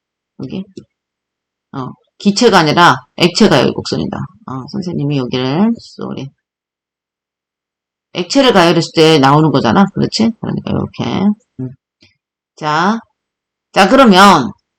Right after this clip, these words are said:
여기에 이제 선생님 여기 한번 볼게요. 자, 액체 가열 곡선이에요. 액체 가열 곡선이니까 어때야 돼? 액체 가열 곡선은 여기서는, 여기서는 무슨, 뭐, 어떤 게 이렇게 있어? 액체 상태야 되겠지.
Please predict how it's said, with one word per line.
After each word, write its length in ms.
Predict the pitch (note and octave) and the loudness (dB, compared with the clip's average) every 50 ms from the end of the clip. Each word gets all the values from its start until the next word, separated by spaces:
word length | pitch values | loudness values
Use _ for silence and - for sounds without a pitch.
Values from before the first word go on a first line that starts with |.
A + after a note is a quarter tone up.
| _ - - | _ -10 -8
여기에 420 | E3 E3 D#3 E3 D#3 D3 D3+ F#3 G3+ | -6 -4 -2 0 0 2 2 2 2
이제 140 | - C#3+ C#3+ | 2 2 2
선생님 340 | F#3+ G3 F#3+ F3+ E3 D3+ | 0 2 2 2 2 2
여기 160 | C#3+ C3+ - D#3 | 0 0 0 0
한번 280 | D#3 D3 C#3+ D#3 D3 | 0 2 2 0 0
볼게요. 500 | D3 A2 - - B2+ B2 A#2+ B2 D#3+ G#3 G#3 | -2 -4 -4 -2 0 2 2 4 4 4 4
자, 80 | - - | 4 4
액체 280 | - G3+ G3+ - D#4 - | 4 4 6 6 4 4
가열 320 | - - E3 F3+ G3+ G3 | 4 4 6 6 6 6
곡선이에요. 680 | G3 D#3+ C#3+ - G#3+ G#3 G#3+ G3 D#3+ C#3 C3 C#3 - G#3 G#3+ _ _ _ _ - - _ - | 4 2 0 2 4 6 6 6 6 4 2 2 2 2 0 _ _ _ _ -20 -20 _ -4
액체 360 | - A3+ A#3+ A#3+ - E4+ C#4+ | -2 -2 0 2 2 2 2
가열 400 | C#4+ A#3 G3+ A3 A#3+ B3+ C4 C4 | 4 4 4 4 6 4 2 2
곡선이니까 1300 | - A3 G3 G3 - - B3+ C4 B3 G#3+ F3+ E3+ E3 D3 D3 - F#3 G#3+ B3 C4 C#4 C#4 D4 D4 D#4 D4+ - - | 2 2 0 0 2 2 4 6 6 6 4 4 2 0 -2 2 4 6 8 8 8 8 6 6 4 2 -4 -6
어때야 460 | - F3+ - - G#3+ G3+ F3 D#3 - | -8 -6 -2 0 2 4 4 4 4
돼? 280 | G3 A3+ B3+ C#4 D4+ D4 - - | 4 4 4 4 2 0 -4 -10
액체 300 | - D3 - - A3 G#3 | -10 -8 -2 0 2 4
가열 240 | G3+ F#3 F3+ F3+ E3 | 4 4 4 2 2
곡선은 520 | D#3 C#3+ - - E3+ E3 F3 G3+ A3 G#3+ | -2 -4 -8 -8 -6 -4 -2 0 2 2
여기서는, 640 | F3 D#3 D3+ E3+ E3 F3 F3 E3 G3+ A#3+ C4+ D4 D4+ - _ _ _ _ _ _ _ - | 2 2 0 0 0 0 2 4 4 4 4 2 2 -2 _ _ _ _ _ _ _ -4
여기서는 440 | F#3+ A3 A3+ A#3+ A#3 A#3 A#3 G#3+ | -2 -2 0 0 2 4 4 4
무슨, 300 | F3 E3+ F#3+ G#3+ A#3+ A#3 G#3+ - | 4 2 2 2 4 4 4 4
뭐, 180 | E3 E3 F3+ F3+ - _ | 4 2 2 2 2 _
어떤 340 | - - - - A#3+ A#3 A#3 | 0 0 2 4 6 6 6
게 100 | G3 F3+ | 6 6
이렇게 200 | D#3+ D3 C#3+ C#3+ | 6 4 2 0
있어? 320 | C#3 C#3+ - - A#3 A#3 A#3 - | -2 -4 -2 -2 -2 -2 0 0
액체 320 | D#3+ F3 E3+ - C4 A#3+ | -2 -2 2 2 2 4
상태야 400 | B3 B3 G#3+ G#3 G3+ G3 D#3+ D#3 | 6 6 6 6 6 6 4 4
되겠지. 480 | D3 C#3+ C3 C3 C#3 - - - G2+ | 2 2 2 0 -2 -4 -6 -10 -10